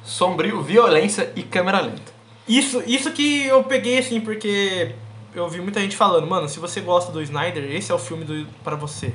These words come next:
Speaker 2: tá ligado? Se você é fã dele, esse é o filme, o seu filme. Ele é a marca dele. E a marca dele a gente sabe que não é muito,
Speaker 1: Sim.
Speaker 2: é, de piada. E vários momentos do filme, teve umas,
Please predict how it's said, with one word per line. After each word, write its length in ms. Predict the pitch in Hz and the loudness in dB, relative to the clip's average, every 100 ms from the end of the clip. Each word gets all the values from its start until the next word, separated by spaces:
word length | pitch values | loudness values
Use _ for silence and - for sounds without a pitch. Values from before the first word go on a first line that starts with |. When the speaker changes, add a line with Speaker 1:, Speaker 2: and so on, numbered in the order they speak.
| - | -8
Speaker 2:
tá 40 | 120 | -10
ligado? 200 | 120 123 | -10 -10
Se 80 | - | -14
você 220 | 151 180 | -6 -2
é 40 | |
fã 220 | 170 175 156 | 0 0 0
dele, 300 | 165 185 165 | -2 -2 -4
esse 180 | 196 | -2
é 40 | 185 | -4
o 40 | |
filme, 240 | 180 185 190 - | -4 -6 -6 -6
o 60 | 180 | -6
seu 240 | - 247 | 6 6
filme. 380 | 302 208 196 147 - - - - _ | 6 2 2 0 -10 -20 -20 -20 _
Ele 260 | 147 175 - | -12 -10 -4
é 140 | 170 175 | 4 6
a 80 | 185 | 8
marca 360 | 185 240 254 | 6 6 4
dele. 300 | 190 160 147 - - - _ _ _ _ - | 2 0 -4 -12 -20 -20 _ _ _ _ -16
E 440 | 156 160 160 160 | -14 -10 -2 2
a 100 | 151 | 4
marca 320 | 160 160 165 160 | 4 2 4 2
dele 180 | 156 | 2
a 20 | 165 | -4
gente 120 | 165 | 0
sabe 240 | 160 160 | 0 0
que 100 | 151 | -6
não 80 | 175 | -4
é 60 | 180 | -4
muito, 520 | 180 180 190 190 180 175 - - | -4 -6 -6 -6 -8 -12 -18 -16
Speaker 1:
Sim. 360 | - - 151 156 | -12 -6 0 0
Speaker 2:
é, 260 | 151 156 | 0 -2
de 300 | 151 147 185 - | -2 -4 -6 -6
piada. 640 | 226 226 185 156 127 - - - - _ _ _ _ _ _ _ - | 2 6 6 4 0 -4 -14 -20 -20 _ _ _ _ _ _ _ -14
E 100 | 175 | 0
vários 260 | 170 190 208 | 4 6 6
momentos 260 | 233 220 | 6 4
do 100 | 202 | 0
filme, 360 | - 208 247 147 - - - - - - - | -2 0 0 -2 -8 -20 -20 -20 -12 -12 -6
teve 140 | 165 175 | -4 2
umas, 180 | 196 | 0